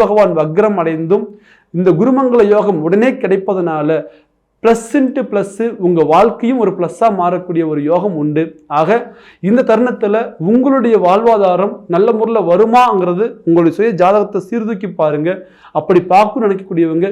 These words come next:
கீழே இருக்கிற நம்பருக்கு ஃபோன் பண்ணுங்க, உங்களுடைய ஜாதகத்தை WhatsApp பண்ணுங்க. உங்களுக்கான பலன்களை துல்லியமா தெளிவா நீங்க தெரிஞ்சுக்கலாம். உங்களுடைய அடுத்த இலக்கு நோக்கி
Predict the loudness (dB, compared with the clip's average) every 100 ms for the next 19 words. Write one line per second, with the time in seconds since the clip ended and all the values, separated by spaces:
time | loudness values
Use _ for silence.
0 | -4 -2 0 0 0 -4 -4 -6 -8 -10
1 | -6 -4 -2 -4 -4 -6 -10 _ _ _
2 | -4 0 2 2 2 0 -2 -2 -4 -4
3 | -4 -6 -8 -8 -8 -6 -8 -10 -18 _
4 | -6 0 2 2 0 0 0 0 -6 -4
5 | -2 0 0 0 0 -4 -8 0 4 4
6 | 4 2 0 -2 -6 -8 0 2 2 2
7 | 2 2 -2 -2 -2 -2 -4 -4 -4 -4
8 | -6 -16 -20 _ 0 2 2 2 2 4
9 | 2 0 -2 0 0 0 2 4 4 0
10 | -2 -4